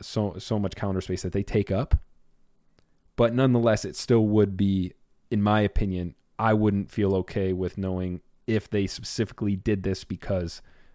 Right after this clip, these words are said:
of Astralis only. And I don't think, not only do I not think that making mid-match lineup changes,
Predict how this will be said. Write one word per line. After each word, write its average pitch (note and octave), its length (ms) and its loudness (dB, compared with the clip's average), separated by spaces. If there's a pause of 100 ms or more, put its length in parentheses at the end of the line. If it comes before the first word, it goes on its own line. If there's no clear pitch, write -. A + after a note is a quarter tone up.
(140)
of F#2 120 -6
Astralis D#2 520 -10 (340)
only. E2+ 340 -8 (680)
And F#2 540 -2 (1700)
I G#2+ 100 0
don't G#2+ 300 0
think, G#2+ 460 -4 (180)
not C3+ 240 0
only C#3+ 160 6
do B2+ 160 6
I A2 140 4
not A2+ 320 -2
think A2 260 0
that G2+ 280 -2 (320)
making G#2+ 420 2
mid-match G#2+ 460 0
lineup G2+ 300 -2
changes, G2+ 360 -4